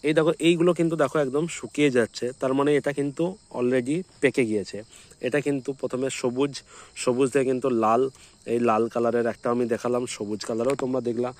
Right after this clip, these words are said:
এবার কিন্তু আমি এই যে যেটা একদম শুকিয়ে গিয়েছে, সেটা কিন্তু তোমাদেরকে দেখাচ্ছি। এই দেখো,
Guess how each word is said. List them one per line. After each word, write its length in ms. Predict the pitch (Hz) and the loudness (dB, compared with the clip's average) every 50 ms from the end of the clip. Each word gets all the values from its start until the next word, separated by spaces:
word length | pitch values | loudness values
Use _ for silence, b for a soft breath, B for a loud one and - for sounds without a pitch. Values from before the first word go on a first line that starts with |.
| B B B B B - | B B B B B 0
এবার 360 | - 143 151 175 185 190 185 | 2 6 6 8 8 6 6
কিন্তু 340 | 170 165 147 147 135 131 156 | 4 2 2 2 2 4 4
আমি 240 | 143 131 127 135 143 | 4 4 2 2 2
এই 120 | 139 131 | 2 2
যে 140 | 123 135 131 | 2 2 2
যেটা 200 | 123 117 - 131 | 2 2 0 -2
একদম 240 | 123 117 127 139 147 | -2 -2 -4 -6 -4
শুকিয়ে 400 | - - - 113 - 147 151 143 | -6 -8 -10 -6 -2 -2 -2 0
গিয়েছে, 320 | 131 127 123 104 - 147 | 2 0 0 0 -2 -4
সেটা 280 | - - 123 104 120 110 | -4 -4 -4 -4 -4 -4
কিন্তু 200 | 117 113 113 127 | -4 -4 -4 -4
তোমাদেরকে 460 | - 120 107 107 104 107 104 - 135 | -4 -4 -6 -4 -4 -6 -6 -6 -6
দেখাচ্ছি। 480 | 127 110 - - 107 98 - - 101 87 - - - - - - - - - - - - - - - - - - - - - - - - - - - - - - - - - - - - - - - - - - - - - - - - - - - - - - - - - _ - b b b b b b b b b b b b - - _ _ | -8 -8 -8 -8 -12 -12 -12 -16 -16 -14 -14 -14 -14 -14 -16 -16 -16 -20 -20 -20 -20 -20 -20 -20 -20 -20 -20 -18 -18 -20 -20 -20 -20 -20 -20 -20 -20 -20 -20 -20 -20 -20 -20 -20 -20 -20 -20 -20 -20 -20 -20 -20 -20 -20 -20 -20 -20 -20 -20 -20 -20 -20 -20 -20 -20 -20 -20 _ -20 b b b b b b b b b b b b -20 -20 _ _
এই 140 | - 123 117 | -4 -4 -2
দেখো, 260 | 104 101 92 - 101 | -4 -6 -10 -10 -16